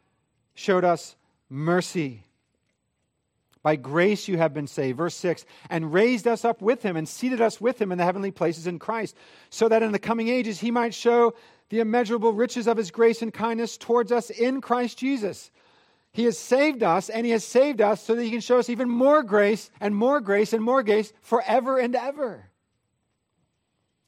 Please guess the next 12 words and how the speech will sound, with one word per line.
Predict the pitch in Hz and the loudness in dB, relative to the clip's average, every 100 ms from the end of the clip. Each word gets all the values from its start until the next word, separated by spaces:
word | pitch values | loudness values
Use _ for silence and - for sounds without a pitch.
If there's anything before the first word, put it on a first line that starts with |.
| _ _ _ _ _ _ _ _ _ _ _ _ _ _ _ _ _ | _ _ _ _ _ _ _ _ _ _ _ _ _ _ _ _ _
"For | - 151 | -6 2
by | 175 175 | 2 2
grace," | 143 185 240 269 - - - | -2 0 2 0 -4 -14 -10
verse | 196 208 | -6 -2
eight | 220 208 | -2 -4
says, | - 202 185 143 | -6 -8 -6 -4
"you | 233 | 0
have | 226 | 0
been | 208 220 | 0 -6
saved | - 226 262 226 185 - | -4 -2 0 0 -2 -10
through | - 240 240 | -10 -6 -4
faith. | 240 269 247 - | -4 -4 -8 -14